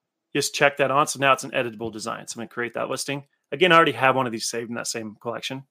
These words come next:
but just to show you how this works. And what's great about this, like, if you ever need to make changes to this, you can see this is saved. So I'm gonna go over to the listings page now.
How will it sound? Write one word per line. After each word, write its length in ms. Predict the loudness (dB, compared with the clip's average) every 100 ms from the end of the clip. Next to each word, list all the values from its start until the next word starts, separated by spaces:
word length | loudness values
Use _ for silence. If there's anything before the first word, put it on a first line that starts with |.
| _ _ _ _ _ _ _
but 120 | -10
just 140 | -10 -10
to 60 |
show 160 | -8 -6
you 80 | -4
how 120 | -6
this 200 | -6 -6
works. 400 | -6 -6 -8 -14 _ _ _ _ _ _ _ _ _ _
And 80 | 2
what's 140 | 2 4
great 260 | 8 8
about 240 | 8 4 4
this, 240 | 0 2
like, 140 | 0
if 80 | 2
you 100 | 2
ever 120 | 2 2
need 120 | -2
to 60 |
make 220 | -4 -6 -8
changes 380 | -8 -8 -8
to 100 | -8
this, 140 | -8 -8
you 40 |
can 60 | -8
see 140 | -8
this 180 | -6 -8
is 80 | -8
saved. 340 | -8 -8 -8
So 100 | -6
I'm 40 | -6
gonna 80 | -4
go 160 | -4
over 140 | -4 -8
to 100 | -10
the 80 |
listings 360 | -8 -8 -8 -8
page 200 | -8 -6
now. 280 | -6 -8